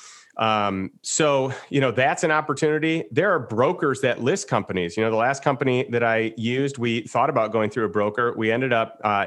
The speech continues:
not going through a broker because we ended up through word of mouth advertising hearing about it. So, uh, and, and by the way, they were just about to bring on a broker. So we signed a deal before they had officially signed on with the broker and ended up, you know, cutting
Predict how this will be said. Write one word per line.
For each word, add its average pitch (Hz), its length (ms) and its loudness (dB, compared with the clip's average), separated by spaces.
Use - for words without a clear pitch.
not 123 320 0
going 123 180 0
through 110 160 -2
a - 20 0
broker 104 360 0
because 107 340 -4
we 110 100 0
ended 113 180 0
up - 260 -4
through 123 160 0
word 123 240 0
of 123 60 0
mouth 123 200 2
advertising 110 640 0
hearing 95 280 -2
about 87 280 -4
it. - 80 -16
So, 110 360 0
uh, 104 340 0
and, 123 480 0
and 127 200 2
by 139 160 4
the 131 60 2
way, 143 200 2
they 131 160 0
were 131 160 0
just 139 300 -2
about 131 300 2
to 120 180 0
bring 127 300 0
on 202 180 2
a 139 40 0
broker. 110 400 0
So - 160 -2
we 151 160 2
signed 147 320 2
a 123 60 -2
deal 143 320 2
before 131 320 0
they 131 120 2
had 120 80 0
officially 139 360 -2
signed 127 240 2
on 131 140 2
with 117 100 0
the 107 60 -8
broker 135 380 0
and 107 100 2
ended 113 180 2
up, 113 220 0
you 117 100 -2
know, 104 120 0
cutting 123 360 0